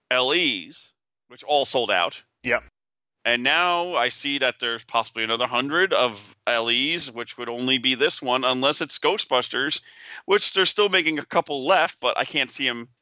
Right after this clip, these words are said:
Speaker 1: pissing off even more their clientele. Oh, maybe we can.
Speaker 2: Oh, well.
Speaker 1: So it has
Speaker 2: <laughs>
Speaker 1: to be, <laughs> it has to be Batman. It really does. So now there's three hundred forty being made?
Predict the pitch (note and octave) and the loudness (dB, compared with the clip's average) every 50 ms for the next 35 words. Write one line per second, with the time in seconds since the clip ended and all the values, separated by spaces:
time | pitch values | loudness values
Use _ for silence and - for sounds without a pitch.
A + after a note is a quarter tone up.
0 | _ _ _ _ - - C3 B2+ - - A#2+ A#2+ A#2+ A#2 G#2+ A#2 A2+ A2 A2+ A2+ | _ _ _ _ -8 -4 -4 -4 -2 -4 -2 0 0 0 0 -2 -2 -4 -4 -2
1 | A#2 B2 C#3+ D3+ C#3 A2+ G#2 G2 - G#2+ F#2 F2+ F2+ G#2+ G2 G#2+ D#3+ F#3+ - _ | 0 2 2 2 2 2 0 0 0 0 0 0 0 0 2 4 4 4 2 _
2 | _ _ _ _ - A#2+ A#2 G#2 G2 G2+ F#2+ F2 - - C#3 F#3+ G3+ - - A1+ | _ _ _ _ -6 -4 -4 -4 -4 -6 -8 -8 -6 -4 -4 -4 -4 -6 -10 -14
3 | - _ _ _ _ _ _ _ - - C3 C3 B2+ C3+ B2+ B2+ - - D3 E3+ | -18 _ _ _ _ _ _ _ -4 -2 -2 2 4 6 8 8 8 6 4 4
4 | F3 G3+ G#3+ G#3+ - C#3+ C3 - C#3 - D3 C3 A#2+ A#2 C3+ C#3 C3 C3+ - - | 4 4 2 2 2 0 -2 -2 -2 0 0 0 0 0 -2 -4 -4 -6 -8 -8
5 | - A3 G#3+ - - C#3 C#3+ D3 C#3+ C#3+ - C#3+ C#3 C3 A#2 B2 A#2 G2 C2+ D#2 | -6 -6 -2 0 0 2 2 2 0 0 -2 -6 -6 -2 0 2 2 2 0 -2
6 | D2+ B1 - - - - - _ - A#2+ B2+ C#3 D3 C3+ A#2+ G2+ F#2+ B1+ - - | -4 -4 -6 -6 -10 -18 -20 _ -8 -6 -2 2 2 2 4 4 2 0 -2 -4
7 | - - C#3+ C#3 C3+ C3+ C3 B2+ - _ _ _ _ _ _ _ _ _ _ _ | -2 2 4 4 4 4 2 -2 -6 _ _ _ _ _ _ _ _ _ _ _
8 | _ _ _ _ _ _ - A2+ A#2+ A#2+ B2 A#2+ - - - C#3+ C#3 C3 C3+ D#3 | _ _ _ _ _ _ -2 0 0 0 0 -2 -6 -8 -6 -6 -4 -2 -2 -2
9 | F3 E3+ F#3 - G3+ G3+ G3+ G#3 A3 A3 A3+ A#3 A#3+ A#3+ A#3+ B3 B3 B3+ C4 C4+ | -2 -4 -6 -4 -2 -2 -2 -2 -2 -4 -4 -2 -2 -2 0 0 0 0 0 0
10 | C4+ C4 C4 | -2 -2 -4